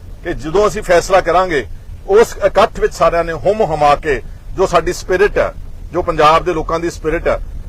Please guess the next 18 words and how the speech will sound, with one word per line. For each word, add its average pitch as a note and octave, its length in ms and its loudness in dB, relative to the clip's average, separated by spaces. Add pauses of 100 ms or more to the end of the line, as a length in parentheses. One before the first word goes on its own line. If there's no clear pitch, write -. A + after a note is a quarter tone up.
(140)
ਉਸ F#3+ 220 2
ਸਪਿਰਿਟ G3 260 2
ਦੇ F#3+ 140 2
ਅਨੁਸਾਰ D#3 340 2
ਤੁਸੀਂ - 300 -6
ਉਸ D3 180 -4
ਇਕੱਠ D#3 400 -2
ਨੂੰ C#3+ 220 -8 (300)
ਪਹੁੰਚੋਗੇ F#3+ 440 2
ਤਾਂ D#3 200 0
ਕਿ E3+ 180 -6
ਜਿਹੜੇ E3 320 -4
ਇਹ E3+ 360 -4 (400)
ਸਾਡੇ F3+ 300 4
ਤੇ A3+ 140 4
ਰਾਜ D#3+ 260 4
ਕਰਨ D3+ 260 -2
ਵਾਲੇ C#3+ 300 4